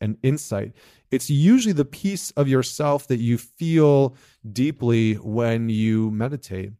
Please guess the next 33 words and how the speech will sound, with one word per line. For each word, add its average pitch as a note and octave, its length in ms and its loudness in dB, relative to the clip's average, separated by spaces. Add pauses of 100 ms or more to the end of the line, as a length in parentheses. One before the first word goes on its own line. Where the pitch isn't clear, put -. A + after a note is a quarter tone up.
(120)
when A#2 320 -2
you A#2 300 2
are A2+ 260 2
questioning, A2 880 -4 (460)
um, G#2 580 -2
e-, B2+ 180 -6
existential B2 1080 0
queries, A2 600 -2
when A2+ 200 -2
you A2+ 240 2
are G#2+ 360 2 (240)
wondering A#2 800 2
about A2 480 -2
God, A2 380 -2
when A2 100 -4
you're A2 140 0
wondering C#3+ 360 0
about A#2 220 0
the G#2 100 -8
universe, G#2 640 -2
when A2 140 -2
you A2+ 240 2
are A2 240 2
in A#2 200 0 (140)
awe A#2+ 480 0 (440)
of A2 460 2
the A2+ 260 -2
energies A#2 540 0
of G2 80 -6
existence, G2+ 680 -8
when A2 120 -2
you A2 120 0
look A#2 380 2